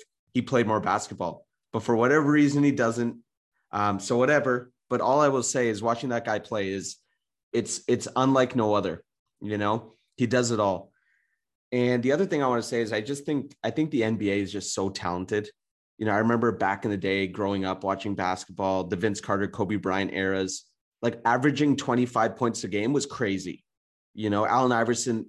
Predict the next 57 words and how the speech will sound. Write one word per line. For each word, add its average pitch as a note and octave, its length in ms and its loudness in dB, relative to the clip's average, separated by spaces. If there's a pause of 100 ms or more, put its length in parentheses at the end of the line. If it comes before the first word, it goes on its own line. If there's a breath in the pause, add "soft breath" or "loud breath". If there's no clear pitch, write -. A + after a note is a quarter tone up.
averaged G#2+ 460 -2
thirty A#2+ 280 0
one A#2+ 200 0
year. A#2+ 220 0
It A#2+ 120 -4
was, G#2 360 -8 (100)
it A2+ 60 0
was G#2+ 160 -2
crazy. G2+ 540 0 (360)
And A#2 100 0
you A#2+ 100 6
would B2 100 4
look C#3 180 2
at C#3+ 140 0
the C3 80 2
list B2 480 0 (100)
of, G#2+ 480 -4
um, G2+ 460 -2
leading A2+ 280 0
scorers A#2 460 0
back G#2 240 -2
in, A2 80 -6
like, G2 160 -4
two - 140 -10
thousand G#2 340 0
and G2 160 0
one G2 280 -2
to F2+ 120 -14
two G#2 140 -6
thousand G2+ 460 -2
five. A2 380 -2 (920)
And A2 300 0
I E2+ 60 2
wish E3+ 200 2
I D3 60 2
had C#3 160 2
it A2+ 40 -4
in G#2+ 80 -6
front C3 240 -2
of A#2 40 -2
me, G2+ 100 -2
but F#2+ 260 -4 (640)
I A#2 80 -6
remember C#3+ 300 2
you G#2 60 -2
used G#2 160 -10
to B2 60 -6
see, B2 140 -6
like, G#2+ 220 -2
twenty C#3 240 0
points G#2 260 -4
per G#2 120 -10
game, F#2 360 -4 (180)
nineteen B2 460 0
points G#2+ 280 -2
per G#2+ 120 -6
game. F2+ 360 -4